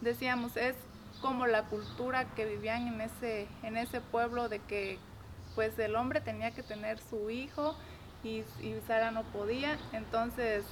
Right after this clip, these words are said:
Agar dio el primer hijo, el, el primogénito de esa familia, y se vuelve para, para Agar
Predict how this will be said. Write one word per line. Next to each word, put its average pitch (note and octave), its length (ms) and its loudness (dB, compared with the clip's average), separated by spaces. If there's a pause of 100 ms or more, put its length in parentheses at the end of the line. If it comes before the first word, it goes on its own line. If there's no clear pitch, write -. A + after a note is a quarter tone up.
(220)
Agar A#3 340 8
dio A#3+ 200 4
el A#3+ 100 2
primer A3 420 0
hijo, C4 220 -2
el, G3+ 440 -2 (720)
el A3 100 2
primogénito A3+ 800 2
de G3+ 140 4
esa A3 180 2
familia, A#3+ 600 0 (1600)
y A#3 320 0 (180)
se A3 300 8
vuelve B3 720 4
para, G3 600 6 (340)
para G#3+ 360 10
Agar A#3+ 340 6